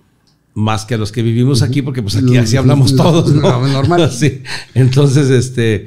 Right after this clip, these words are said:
Speaker 1: eh, les causa gracia el, el tono norteño y el talento innegable de los grandes comediantes que están ahorita, el Chulo, el, el Tito el Ranchero, Mike Salazar, José Luis Agar. Eh,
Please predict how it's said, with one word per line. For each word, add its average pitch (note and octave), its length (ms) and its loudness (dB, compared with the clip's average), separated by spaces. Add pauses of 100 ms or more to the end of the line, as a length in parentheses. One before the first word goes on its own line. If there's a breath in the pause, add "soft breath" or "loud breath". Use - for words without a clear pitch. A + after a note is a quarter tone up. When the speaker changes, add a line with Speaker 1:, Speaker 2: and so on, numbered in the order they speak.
(440 loud breath)
Speaker 1:
eh, G#2+ 580 0
les G#2+ 160 -2
causa C3 220 0
gracia A#2+ 400 -2
el, G#2+ 100 -4
el G2+ 180 -8
tono A#2 240 -2
norteño A2+ 540 -4 (560 loud breath)
y A#2+ 400 -4
el G#2 140 -8
talento F#2 460 -8
innegable F#2 680 -8 (400)
de F#2 200 -8
los F2 180 -8
grandes G2 400 -8
comediantes F2 560 -10
que - 100 -18
están F#2 240 -12
ahorita, F2 340 -10
el F2+ 120 -10
Chulo, G2 340 -8
el, F#2+ 120 -12 (120)
el E2+ 80 -16
Tito E2+ 280 -18
el F#2 80 -14
Ranchero, F2+ 420 -12
Mike F2 160 -14
Salazar, F2 360 -14
José F2+ 220 -14
Luis E2 200 -14
Agar. F2 340 -12 (480 loud breath)
Eh, F2 240 -10